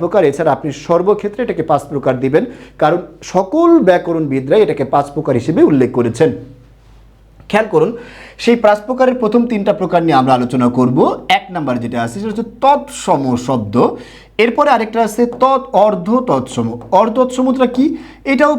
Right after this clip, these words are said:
প্রায় তৎসমর মতোই হবে, তার মানে বোঝা যাচ্ছে। আবার আরেকটা কি আছে বলুন তো? তদ্ভব। এই বিষয়গুলো আমরা একটু বিস্তারিত জানার চেষ্টা করব। একটু খেয়াল রাখুন যে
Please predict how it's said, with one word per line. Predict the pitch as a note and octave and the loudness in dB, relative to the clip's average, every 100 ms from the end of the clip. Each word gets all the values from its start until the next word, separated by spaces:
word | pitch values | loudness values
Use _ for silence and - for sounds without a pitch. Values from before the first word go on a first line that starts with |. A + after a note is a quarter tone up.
| B3+ | 4
প্রায় | C4+ C#4 B3+ | 4 4 2
তৎসমর | A#3+ - B3+ B3+ | 0 2 4 6
মতোই | B3 A#3 B3+ | 6 4 2
হবে, | A#3+ A#3 | 2 2
তার | A#3+ A3 | 0 0
মানে | A3 | 2
বোঝা | G3+ G3+ | 2 4
যাচ্ছে। | G#3 G#3 - A3+ B3+ - - - | 4 2 0 0 0 -10 -18 -4
আবার | F3 F#3+ | 0 2
আরেকটা | G#3+ F3+ F#3+ - | 2 0 0 -4
কি | G#3+ A3 | -4 -2
আছে | G#3+ A3 | -2 0
বলুন | A3+ A#3+ | 2 2
তো? | A#3+ C#4+ - - | 2 -4 -4 2
তদ্ভব। | F#3+ F3+ D#3+ C#3+ A#2+ G2+ C3+ A#2+ A2 - - - - | 4 4 2 -2 0 0 0 0 -4 -10 -20 -20 -4
এই | G#3 B3+ C4+ | 2 4 4
বিষয়গুলো | F3 D#3 F3 E3 F#3 D4 | 2 0 2 2 2 2
আমরা | F#3 B2 A#2 | 2 0 -2
একটু | A2 C#3 A3 - - - | -4 -2 -2 -2 -12 -4
বিস্তারিত | E3 G3+ F#3+ C#3 B2 | -2 0 0 0 0
জানার | B2+ A#2+ | -2 -2
চেষ্টা | B2 B2+ A#2 | -4 -4 -4
করব। | A2+ A2+ B2 - - - | -4 -6 -10 -16 -18 -2
একটু | A#3 D#4 | 0 2
খেয়াল | C#4 C#4+ | 2 4
রাখুন | D#4 - D4 - B2 D#3+ | 2 0 -2 -6 -8 -4
যে | E3+ | -2